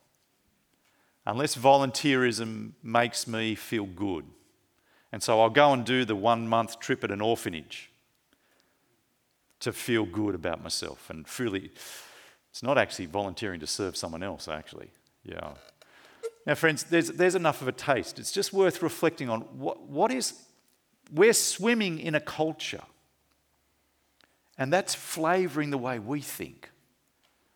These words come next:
And we are to offer our bodies as living sacrifices, not conforming to the pattern of this world, but being transformed by the renewing of our minds,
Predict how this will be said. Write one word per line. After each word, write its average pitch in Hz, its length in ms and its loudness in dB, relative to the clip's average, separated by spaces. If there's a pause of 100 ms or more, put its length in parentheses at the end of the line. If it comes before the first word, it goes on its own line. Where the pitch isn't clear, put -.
(800)
And 123 160 -2
we 120 180 4
are 123 680 2 (880)
to - 180 -4
offer 156 320 4
our 139 80 6
bodies 131 380 4
as 101 140 -4
living 147 260 0
sacrifices, 101 800 -4
not 180 300 2
conforming 185 580 2
to 151 60 -4
the 156 80 -2
pattern 160 240 2
of 143 60 -4
this 143 160 -2
world, 131 200 0
but - 160 -2
being 143 240 2
transformed 156 680 0
by 139 100 6
the 131 100 0
renewing 131 380 -2
of 120 80 -2
our 120 100 2
minds, 82 540 -4